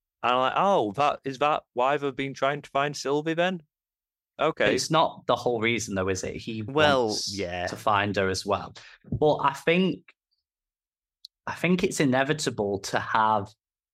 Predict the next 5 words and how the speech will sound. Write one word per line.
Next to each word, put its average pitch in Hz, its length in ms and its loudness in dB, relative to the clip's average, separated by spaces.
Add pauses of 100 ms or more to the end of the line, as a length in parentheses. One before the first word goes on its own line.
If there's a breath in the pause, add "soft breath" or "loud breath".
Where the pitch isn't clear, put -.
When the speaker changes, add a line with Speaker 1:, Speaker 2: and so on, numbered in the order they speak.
(420)
Speaker 2:
the 117 260 -4
odd, 113 300 2
slightly 104 600 -2
disjointed 104 1080 -4 (260)
episode. 123 720 0